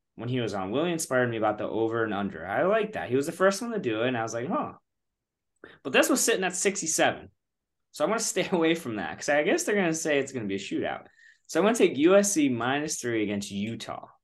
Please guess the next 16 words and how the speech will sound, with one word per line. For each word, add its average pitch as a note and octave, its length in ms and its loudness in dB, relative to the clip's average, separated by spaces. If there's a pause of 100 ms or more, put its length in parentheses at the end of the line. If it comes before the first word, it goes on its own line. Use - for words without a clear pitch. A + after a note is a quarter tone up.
(1040)
So - 120 -8
U D3 240 4
S G#3+ 180 6
C D#3+ 160 0
minus C#3 380 -2
three B2+ 160 0
against A2+ 300 -6
Utah G#2 480 0
at - 120 -6
minus A#2+ 380 -2
one G#2+ 160 -6
oh G2+ 100 -4
five. F2+ 320 -4
I F#2+ 80 -6
feel B2 220 -4
like A#2+ 240 -4